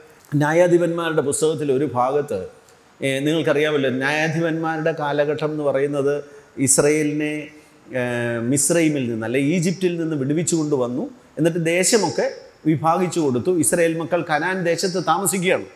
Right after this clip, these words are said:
താമസിക്കുന്ന സമയത്ത് അതാത് സമയങ്ങളിൽ ജനം പാപം ചെയ്യും. ജോഷുവയുടെ കാലശേഷം ജനം പാപം ചെയ്തു പോകുമ്പോൾ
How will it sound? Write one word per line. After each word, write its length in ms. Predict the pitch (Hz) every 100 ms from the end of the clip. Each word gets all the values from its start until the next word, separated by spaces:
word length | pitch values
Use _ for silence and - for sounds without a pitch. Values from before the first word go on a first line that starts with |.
| - - - -
താമസിക്കുന്ന 520 | 170 185 202 208 220 220
സമയത്ത് 680 | 202 180 175 180 196 208 - - - 156
അതാത് 380 | 160 202 262
സമയങ്ങളിൽ 640 | 262 208 185 196 202 208 196
ജനം 320 | 170 196 226
പാപം 360 | 196 208 226 214
ചെയ്യും. 300 | 185 131 113
ജോഷുവയുടെ 520 | 170 160 180 175 170
കാലശേഷം 640 | 156 151 170 180 160 196 - - - -
ജനം 300 | 139 170 190 294 - - _ _ _ -
പാപം 380 | 165 180 208 220
ചെയ്തു 320 | 208 180 185
പോകുമ്പോൾ 640 | 170 165 156 151 131 123